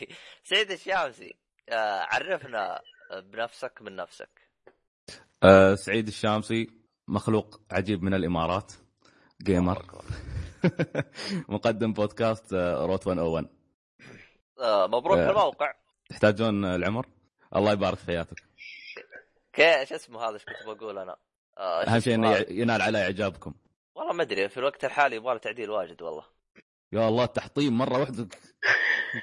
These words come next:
Speaker 1: والله جد، وش-، وا-، أنا قلت لك، حتى قلت لك هذا، قلت له: "أنت بتعدلوها." قلت: "كويس."
Speaker 2: لا، لا،
Speaker 1: أنا،
Speaker 2: صح، بنعدل، صح.
Speaker 1: آه، كلمت هذا. غير كذا الحلقات القديمة يا أخي، مشوار عشان ترجعوها.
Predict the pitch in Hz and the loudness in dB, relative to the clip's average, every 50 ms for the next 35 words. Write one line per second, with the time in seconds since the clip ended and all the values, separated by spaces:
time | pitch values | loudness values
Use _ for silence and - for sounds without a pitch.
0 | - - - - 392 - - 160 147 - - 185 170 208 - - 143 185 262 330 | -8 -4 -2 2 4 4 4 2 0 -2 -2 -2 -2 -2 0 0 2 2 4 2
1 | 247 175 - - - - 147 160 165 202 226 - 277 302 - - 180 - - 175 | 2 0 -2 -4 -6 -4 -2 0 0 0 0 0 -4 -4 -4 -4 -10 -8 -8 -10
2 | - 208 196 254 254 - 180 - 180 180 196 220 208 180 170 170 - 202 202 208 | -10 -8 -8 -8 -8 -8 -8 -6 -4 -2 -2 -2 -2 -4 -8 -14 -10 -8 -8 -8
3 | 208 202 - 160 165 - 160 165 156 - 202 196 135 123 135 139 175 175 - - | -8 -10 -12 -14 -8 -6 -6 -6 -4 -6 -6 -2 -2 -2 -2 -4 -8 -14 -16 -12
4 | - 180 123 - 151 151 139 123 101 87 - - _ - - _ - - 101 117 | -8 -6 -6 -6 -6 -6 -6 -6 -6 -8 -12 -18 _ -16 -16 _ 2 6 8 8
5 | 110 107 120 131 135 123 90 92 87 85 87 82 - 78 - - 78 85 - 101 | 8 8 4 2 0 0 0 -2 -2 -2 -4 -4 -8 -14 -12 -12 -12 -12 -10 -8
6 | 110 110 107 104 104 104 104 - - 147 160 175 165 151 - - 127 117 120 165 | -4 -4 -2 -2 -2 -2 -4 -6 -8 -8 -8 -8 -8 -8 -4 -2 -2 -2 -2 -4
7 | - _ _ _ _ _ - 170 175 - - 175 156 139 - 143 143 139 156 135 | -10 _ _ _ _ _ -4 -2 -2 -2 -4 -4 -4 -4 -2 -2 -4 -2 -2 -4
8 | - 135 117 123 120 135 135 120 104 101 101 113 113 101 - - 92 82 67 - | -4 -6 -12 -12 -10 -8 -8 -8 -8 -8 -8 -8 -8 -10 -10 -12 -14 -14 -16 -18
9 | _ _ _ _ - - - _ _ _ _ _ _ - - - 123 143 147 - | _ _ _ _ -18 -18 -18 _ _ _ _ _ _ -18 -12 -6 -4 -4 -4 -4
10 | - - 92 92 - 92 90 90 - - 95 90 85 87 87 87 80 82 87 - | -6 -10 -10 -12 -12 -16 -18 -14 -12 -10 -10 -10 -10 -12 -12 -12 -12 -12 -14 -18